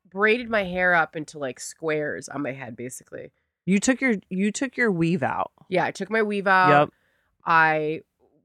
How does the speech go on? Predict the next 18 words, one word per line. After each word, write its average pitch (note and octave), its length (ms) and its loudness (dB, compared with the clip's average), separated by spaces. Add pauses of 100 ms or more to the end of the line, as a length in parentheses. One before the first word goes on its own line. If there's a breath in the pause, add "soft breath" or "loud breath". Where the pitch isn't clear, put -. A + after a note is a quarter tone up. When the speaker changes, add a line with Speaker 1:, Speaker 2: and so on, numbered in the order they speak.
Speaker 1:
wore, G3 260 2
wore, G3 540 -2 (180)
wore F#3 300 -2
wigs E3+ 420 -4
if F3+ 140 -16
I E3 80 -4
needed D#3+ 260 -10
to - 140 -14
go D#3+ 240 -2
anywhere, G3+ 580 -2
and E3 140 -6
then D#3+ 80 -6
I D3 100 -6
braided F3+ 400 -2
up - 80 -14
my D#3+ 140 -6
hair D#3 320 -2
because, C3+ 680 -12